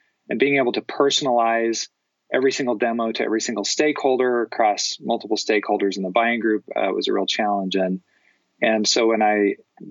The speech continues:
uh, we were acquired and, and, and then I left that company, um, that acquired us and, uh, started a Consensus to try to help make demoing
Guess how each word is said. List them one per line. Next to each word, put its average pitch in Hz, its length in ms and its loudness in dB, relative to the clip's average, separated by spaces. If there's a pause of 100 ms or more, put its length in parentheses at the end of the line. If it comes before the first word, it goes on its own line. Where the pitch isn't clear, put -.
(180)
uh, 107 240 2
we 127 140 4
were 120 160 4
acquired 120 460 2
and, 107 300 -4
and, 107 280 -6
and 110 100 -8
then 113 80 -2
I 107 100 0
left 110 260 0
that 107 180 2
company, 110 480 -2 (500)
um, 107 300 2
that 104 80 0
acquired 113 420 2
us - 400 -2
and, 101 380 -2
uh, 92 220 4
started 110 580 0 (600)
a - 100 2
Consensus 139 720 0
to - 280 -2
try 113 400 2
to 107 460 0 (380)
help 120 400 0 (100)
make 110 420 -4 (220)
demoing 113 500 0